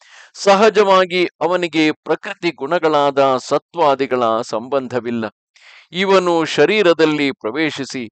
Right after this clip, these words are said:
ಅದನ್ನು ಧರಿಸಿಕೊಂಡಿರುವನು. ಈ ಜೀವಾತ್ಮ ಸ್ವರೂಪವು ಬ್ರಹ್ಮನೇ ಮೊದಲಾಗಿ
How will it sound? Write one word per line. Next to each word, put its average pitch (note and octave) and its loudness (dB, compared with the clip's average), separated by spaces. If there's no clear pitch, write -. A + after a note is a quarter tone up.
ಅದನ್ನು C#3 2
ಧರಿಸಿಕೊಂಡಿರುವನು. A#2+ -6
ಈ F#3+ -2
ಜೀವಾತ್ಮ F#3+ 0
ಸ್ವರೂಪವು D3+ -4
ಬ್ರಹ್ಮನೇ D#3+ 0
ಮೊದಲಾಗಿ C3+ 0